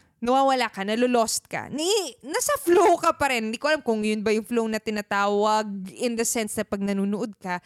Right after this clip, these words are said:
pero nawawala ka sa time, tama? Pero yung isa na state is active. Ikaw yung mismo nagpa-participate sa activity. And every time we do that,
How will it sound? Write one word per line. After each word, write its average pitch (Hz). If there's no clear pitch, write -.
pero 320
nawawala 277
ka 226
sa 220
time, 202
tama? 180
Pero 320
yung 330
isa 226
na 240
state 247
is -
active. 220
Ikaw 302
yung 294
mismo 277
nagpa-participate 233
sa -
activity. 202
And 277
every 302
time 311
we 247
do 220
that, 180